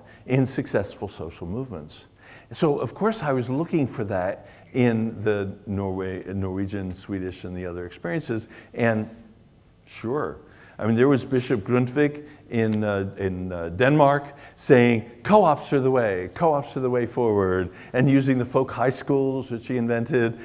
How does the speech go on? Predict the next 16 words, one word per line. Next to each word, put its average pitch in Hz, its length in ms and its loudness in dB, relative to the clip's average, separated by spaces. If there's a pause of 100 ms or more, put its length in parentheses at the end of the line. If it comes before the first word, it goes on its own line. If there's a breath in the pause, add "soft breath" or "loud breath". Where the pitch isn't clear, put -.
(160 loud breath)
in 117 120 4
order 117 180 4
to 117 580 4 (120)
push 170 340 -2
more 131 240 0
and 139 100 -2
more 131 200 -2
people 123 420 0
to 107 580 0 (220 loud breath)
use, 117 480 2
uh, 104 300 0
cooperative, 107 800 -2 (420 loud breath)
uh, 95 160 -2
cooperative 151 460 2
institutions 143 640 -2
and 117 160 0